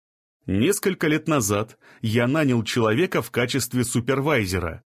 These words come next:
и он решил, что будет лучше, если защитит меня от любых рабочих жалоб, которые возникают в его команде.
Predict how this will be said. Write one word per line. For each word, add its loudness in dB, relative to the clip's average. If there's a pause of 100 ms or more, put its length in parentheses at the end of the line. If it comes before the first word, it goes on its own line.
(160)
и 0
он 2
решил, 0
что -2
будет 0
лучше, 0
если 2
защитит -2
меня 0 (220)
от -2
любых 0
рабочих 0
жалоб, 0
которые 0
возникают 0
в -2
его 0
команде. -2